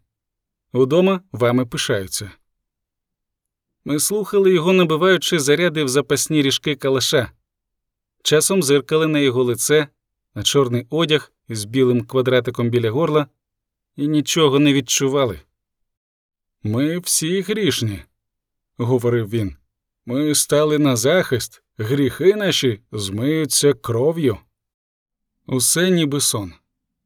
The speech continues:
Ліхтарі жовтять, заливають салон маршрутки,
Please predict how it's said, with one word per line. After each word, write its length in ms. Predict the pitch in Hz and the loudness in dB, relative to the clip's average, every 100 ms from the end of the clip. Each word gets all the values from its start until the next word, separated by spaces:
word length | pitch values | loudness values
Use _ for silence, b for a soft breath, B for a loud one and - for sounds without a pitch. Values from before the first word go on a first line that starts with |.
| _ _ _ | _ _ _
Ліхтарі 420 | 135 156 - 214 214 | -6 -2 0 0 2
жовтять, 680 | 135 123 - 127 113 - _ 120 | 2 0 0 0 0 -6 _ -6
заливають 560 | 113 120 120 151 143 | -2 0 2 2 2
салон 380 | - 135 147 147 | 0 0 2 0
маршрутки, 680 | 131 - 131 175 - 120 | 0 -2 -4 -4 -2 -4